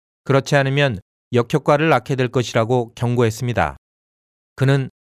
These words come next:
만약 중공이 계속 개혁을 거부하고 저지하며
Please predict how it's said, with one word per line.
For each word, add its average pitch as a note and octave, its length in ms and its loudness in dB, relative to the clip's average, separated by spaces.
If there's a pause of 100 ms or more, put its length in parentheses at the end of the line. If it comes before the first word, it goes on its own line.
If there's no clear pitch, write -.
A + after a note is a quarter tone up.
(180)
만약 D3 320 2
중공이 D3 560 0
계속 C#3+ 380 0
개혁을 C3+ 440 2
거부하고 B2+ 840 0
저지하며 B2+ 680 -2